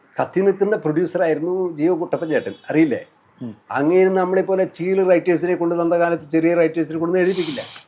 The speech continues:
Speaker 1: ഒന്നില്ലേ, ഏഹ്, വലിയ വലിയ റൈറ്റേഴ്സ് ആയിരിക്കും എഴുതുക. ഗിരി-, ഏഹ്, അങ്ങേരില്ലേ, മറ്റേ
Speaker 2: യൂസഫ് അലി കച്ചേരി.
Speaker 1: യൂസഫ് അലി കച്ചേരി സാറേ എഴുതുക എല്ലാ പാട്ടും. അങ്ങേര് എഴുതാൻ നിർബന്ധമാണ് പുള്ളിക്ക്.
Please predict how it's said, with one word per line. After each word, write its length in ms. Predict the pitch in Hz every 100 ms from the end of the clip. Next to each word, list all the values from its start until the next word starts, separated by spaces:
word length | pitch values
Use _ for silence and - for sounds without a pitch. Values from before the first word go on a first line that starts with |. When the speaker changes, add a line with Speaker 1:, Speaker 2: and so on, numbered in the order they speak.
| _ - - _ _ _ _
Speaker 1:
ഒന്നില്ലേ, 440 | 123 147 156 165 165
ഏഹ്, 600 | 160 - 117 143 143 -
വലിയ 160 | 175 208
വലിയ 180 | 208
റൈറ്റേഴ്സ് 420 | 196 185 170 180 165
ആയിരിക്കും 260 | 165 139
എഴുതുക. 200 | 117 127
ഗിരി-, 180 | 117 151
ഏഹ്, 280 | 123 101 139
അങ്ങേരില്ലേ, 580 | 131 127 147 160 135 104
മറ്റേ 260 | - -
Speaker 2:
യൂസഫ് 360 | 120 120 202 220
അലി 140 | 208
കച്ചേരി. 240 | 208 185 151
Speaker 1:
യൂസഫ് 140 | 156
അലി 80 | 190
കച്ചേരി 340 | 190 185 185
സാറേ 240 | 175 202 202
എഴുതുക 260 | 151 170
എല്ലാ 180 | 147 143
പാട്ടും. 380 | 127 107 107 110
അങ്ങേര് 260 | 123 165
എഴുതാൻ 300 | 170 160 185
നിർബന്ധമാണ് 560 | 160 117 123 190 175 131
പുള്ളിക്ക്. 360 | 107 92 -